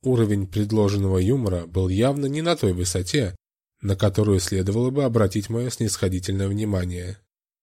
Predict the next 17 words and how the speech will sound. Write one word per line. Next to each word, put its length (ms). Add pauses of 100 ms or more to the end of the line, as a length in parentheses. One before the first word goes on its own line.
«И 160
что 240
же 120
вам 240
угодно, 520
господин 560
Петров?» 500 (400)
продолжила 600
я, 380 (380)
и 120
тут 240
же 180
очень 380
мило 420
и 180
ненавязчиво 720
напомнила, 840